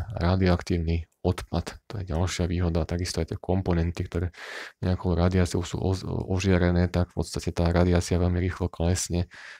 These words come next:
Myslím si, že už v priebehu nejakých dvadsiatich rokoch, rokov už prakticky tam tá radioaktivita ani nie je. To znamená, že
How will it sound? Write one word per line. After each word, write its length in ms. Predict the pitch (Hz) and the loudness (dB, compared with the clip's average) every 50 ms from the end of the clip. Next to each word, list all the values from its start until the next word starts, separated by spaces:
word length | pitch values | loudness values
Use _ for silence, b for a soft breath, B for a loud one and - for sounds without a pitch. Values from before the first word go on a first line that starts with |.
| B - | B -12
Myslím 200 | - 92 - 90 87 | -10 -6 -6 -4 -4
si, 80 | 95 | -4
že 80 | 90 95 | -2 -2
už 160 | 92 - - | -2 -4 -4
v 80 | - - | -2 0
priebehu 320 | 90 92 90 90 87 87 | 2 4 4 4 4 4
nejakých 560 | 85 82 82 82 - 92 87 87 - - - | 2 2 2 0 0 -2 -6 -6 -8 -10 -8
dvadsiatich 560 | - 87 87 90 - - - 90 - - 92 87 | -6 -2 -2 -2 -2 0 -2 -2 -2 -2 -2 0
rokoch, 480 | 92 92 92 - - 90 87 - - B B B B B B B - | 0 0 0 2 0 0 0 0 -6 B B B B B B B -4
rokov 400 | - 95 92 - - 95 90 85 | -2 -2 0 0 0 0 0 0
už 320 | - 92 87 - - - - | 0 -4 -4 -6 -6 -4 -2
prakticky 400 | 90 85 - 92 - - - 87 | -2 -2 -2 -4 -8 -6 -8 -6
tam 240 | - 90 85 90 | -4 -2 -2 -2
tá 240 | 87 - 87 85 85 | -2 0 0 2 2
radioaktivita 720 | 85 92 90 87 87 87 87 - - 92 90 - 90 87 90 | 2 2 2 2 2 2 0 0 -2 -2 0 2 2 2 2
ani 160 | 85 82 78 | 2 2 0
nie 320 | 82 87 87 90 92 92 | 0 0 2 4 4 4
je. 160 | 95 92 - | 4 2 2
To 80 | - - | -2 -8
znamená, 400 | 90 - - 85 90 90 90 90 | -8 -6 -4 -4 -2 -2 0 0
že 160 | 85 92 90 | 0 -2 -4